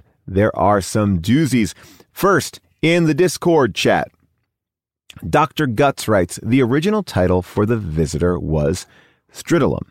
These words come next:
Stridulum is the apparatus through which crickets chirp. The word also has Latin origins, meaning to make a harsh sound. Rob Hubel may have complained about the music being too loud and obtrusive,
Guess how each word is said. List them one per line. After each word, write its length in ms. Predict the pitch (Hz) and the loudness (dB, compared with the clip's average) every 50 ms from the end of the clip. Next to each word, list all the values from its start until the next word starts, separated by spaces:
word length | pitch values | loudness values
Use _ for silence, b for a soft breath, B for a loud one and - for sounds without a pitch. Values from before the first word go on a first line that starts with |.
| _ _ _ _ _ _ | _ _ _ _ _ _
Stridulum 540 | - - - 151 180 180 165 147 131 127 - - | -16 -6 -2 0 2 2 4 2 2 0 -2 -2
is 320 | 78 101 101 101 98 92 - | 0 0 2 2 0 0 -4
the 220 | - 85 95 98 - | -2 -2 -2 0 0
apparatus 680 | - 95 110 - - 104 95 85 82 85 85 - - - - | 0 -2 -2 0 0 0 2 2 2 0 0 -2 -6 -10 -18
through 260 | - - - 101 92 | -12 -4 -2 0 2
which 340 | 90 92 92 - - - - _ _ | 2 2 0 -2 -4 -10 -12 _ _
crickets 540 | - - - 143 - - 113 - - - - _ _ _ _ | -12 -10 -10 -8 -6 -8 -8 -8 -12 -16 -18 _ _ _ _
chirp. 440 | - - - 165 - - - - - b b b b b b - | -8 -6 -4 -4 -4 -6 -8 -12 -20 b b b b b b -2
The 140 | 110 104 98 | 0 2 2
word 340 | 104 113 123 127 131 - - - | 2 4 2 2 2 0 -2 -2
also 400 | - 117 139 139 - - 156 139 | 0 0 0 -2 -2 -4 -2 -2
has 440 | 101 92 82 78 76 78 78 - - _ - | 0 0 0 0 0 -2 -2 -4 -10 _ -4
Latin 480 | 95 98 110 95 - 113 127 123 - 196 220 | -2 0 0 0 -2 -2 -4 -4 -4 -8 -8
origins, 600 | - - 87 85 82 78 - 82 90 101 - b b b b b | -6 -2 0 0 0 0 -2 -2 -4 -4 -4 b b b b b
meaning 340 | 95 92 101 107 110 113 110 | 0 0 2 2 0 0 -2
to 160 | - - 98 | -4 -2 0
make 400 | 90 90 87 90 101 113 - - | 0 2 2 2 0 0 -2 -6
a 140 | - 92 90 | -6 -4 -4
harsh 580 | 82 - - - - - 95 98 - - - - _ _ _ _ _ _ _ | -4 -6 -8 -8 -4 -2 -2 -2 -2 -6 -12 -14 _ _ _ _ _ _ _
sound. 520 | - - - 131 127 110 73 - 50 - B B B B B B B - | -14 -8 -4 -4 -2 -2 -4 -4 -8 -10 B B B B B B B 0
Rob 260 | 156 185 190 175 143 | 2 2 4 2 0
Hubel 320 | 135 196 185 180 165 131 | -2 -2 0 0 2 2
may 140 | 120 127 123 | 2 2 2
have 140 | 120 113 - | 0 0 -2
complained 420 | - 107 - - - 131 139 135 | -4 -4 -4 -2 -2 -2 0 0
about 220 | 123 110 107 104 - | 0 0 0 0 0
the 60 | 95 | 0
music 380 | 92 101 120 120 110 113 - | 0 2 0 0 -2 -4 -4
being 260 | - 110 107 101 92 - | -2 -2 0 0 -2 -4
too 200 | - - 135 127 | -4 -2 -2 0
loud 300 | 107 107 107 107 113 117 | 0 2 2 2 2 0
and 60 | 101 98 | 0 -2
obtrusive, 560 | 82 - - - 156 170 165 - 107 95 | -4 -6 -4 -2 0 0 0 0 -2 -4